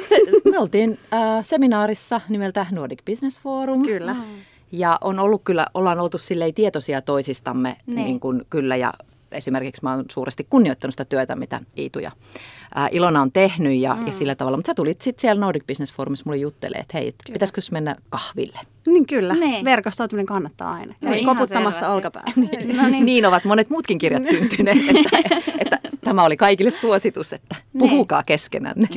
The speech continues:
Speaker 2: Kyllä.
Speaker 3: juurikin näin, se onkin hyvä vinkki. Ja ehkä liittyy myös tähän tiimiälyyn, nyt kun siihen aiheeseen sitten päästään.
Speaker 1: Ehdottomasti, koska kyllä kolmesta näkökulmasta tarkasteltuna näinkin iso aihe, mistä me on kirjoittu kirja, niin, niin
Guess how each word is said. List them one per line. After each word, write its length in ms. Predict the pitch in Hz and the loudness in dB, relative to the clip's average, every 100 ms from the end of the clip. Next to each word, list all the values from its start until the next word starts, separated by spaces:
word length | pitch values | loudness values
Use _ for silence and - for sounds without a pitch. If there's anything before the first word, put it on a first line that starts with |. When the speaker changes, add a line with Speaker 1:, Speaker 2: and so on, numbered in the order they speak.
| 190 | -4
Speaker 2:
Kyllä. 140 | 165 | -2
Speaker 3:
juurikin 360 | 185 165 156 165 | -6 -10 -12 -14
näin, 160 | - | -16
se 80 | 180 | -14
onkin 180 | 160 175 | -16 -16
hyvä 200 | 170 160 | -14 -14
vinkki. 380 | 165 160 - 175 _ - | -14 -16 -18 -20 _ -18
Ja 80 | 180 | -10
ehkä 180 | 170 185 | -10 -8
liittyy 320 | 185 180 160 | -10 -10 -14
myös 140 | 160 185 | -14 -14
tähän 220 | 196 202 | -16 -14
tiimiälyyn, 580 | 214 208 226 220 - - _ - | -12 -12 -10 -10 -12 -16 _ -20
nyt 160 | - | -20
kun 200 | - 180 _ | -20 -20 _
siihen 300 | _ 165 165 | _ -20 -16
aiheeseen 380 | 196 202 202 196 | -16 -18 -20 -20
sitten 240 | 190 - | -20 -20
päästään. 320 | 196 185 _ _ _ - | -20 -20 _ _ _ -4
Speaker 1:
Ehdottomasti, 720 | 202 208 151 - 156 180 - | -2 0 -2 -2 0 0 -2
koska 220 | - 127 135 | -10 -8 -6
kyllä 240 | 156 131 | -6 -6
kolmesta 480 | - 180 185 147 - | -2 0 0 -2 -4
näkökulmasta 580 | 147 151 143 127 131 - | -6 -6 -8 -6 -6 -8
tarkasteltuna 800 | 156 151 117 - 127 117 123 127 - _ _ - | -6 -6 -8 -12 -12 -10 -6 -8 -8 _ _ -6
näinkin 400 | 139 135 131 127 | 0 0 0 -4
iso 220 | 131 135 | -6 -4
aihe, 280 | - 131 127 | -2 -2 -4
mistä 300 | 123 123 - | -6 -8 -6
me 80 | 127 | -4
on 80 | 127 | -4
kirjoittu 400 | 147 131 - 127 | -6 -8 -12 -18
kirja, 340 | - 147 127 127 | -6 -4 -2 -4
niin, 280 | 127 110 - | -4 -6 -10
niin 260 | 139 135 - | -10 -10 -10